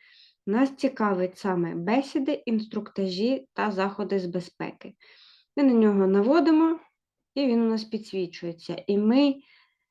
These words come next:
на нього натискаємо лівою кнопочкою миші. І бачимо: заплановані інструктажі — нуль, минулі інструктажі — нуль. Тобто їх можна запланувати і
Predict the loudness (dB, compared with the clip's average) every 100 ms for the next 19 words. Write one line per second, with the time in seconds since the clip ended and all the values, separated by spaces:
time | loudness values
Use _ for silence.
0 | _ _ _ 0 2 4 4 4 2 -2
1 | -8 -14 -6 0 2 2 2 0 -2 -2
2 | -2 -4 -4 -6 -6 -14 -10 -6 -2 0
3 | -2 -4 -10 -14 -18 _ _ -4 -2 0
4 | -4 -6 -6 -6 -6 -2 -2 0 0 2
5 | 2 2 2 0 -2 -4 -4 -6 -10 -6
6 | -6 -4 -6 -2 2 4 4 2 0 0
7 | 2 2 2 2 0 -4 -10 -6 -6 -4
8 | -6 -6 -6 -4 -6 -10 _ _ _ -8
9 | -8 -6 -6 -6 -2 -2 0 0 -2 -4
10 | -2 0 2 0 0 -4 -4 _ _ _
11 | _ _ _ _ _ _ _ _ -4 0
12 | 0 0 -4